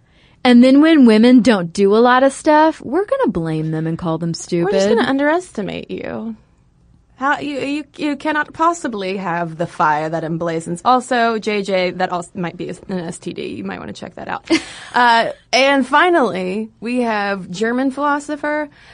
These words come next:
Speaker 2: Immanuel Kant, who said, "A woman scholar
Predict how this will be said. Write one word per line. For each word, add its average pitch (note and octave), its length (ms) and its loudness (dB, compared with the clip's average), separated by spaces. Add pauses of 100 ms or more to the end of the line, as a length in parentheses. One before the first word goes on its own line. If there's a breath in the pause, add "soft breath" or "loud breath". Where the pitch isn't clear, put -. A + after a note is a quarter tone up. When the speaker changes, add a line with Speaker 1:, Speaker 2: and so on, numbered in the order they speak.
(140 soft breath)
Speaker 2:
Immanuel G#3 480 0
Kant, F#3+ 500 -4 (320 soft breath)
who B3 160 -4
said, A3 680 0 (520 soft breath)
"A B3 80 4
woman D#4+ 400 2
scholar C4+ 840 -2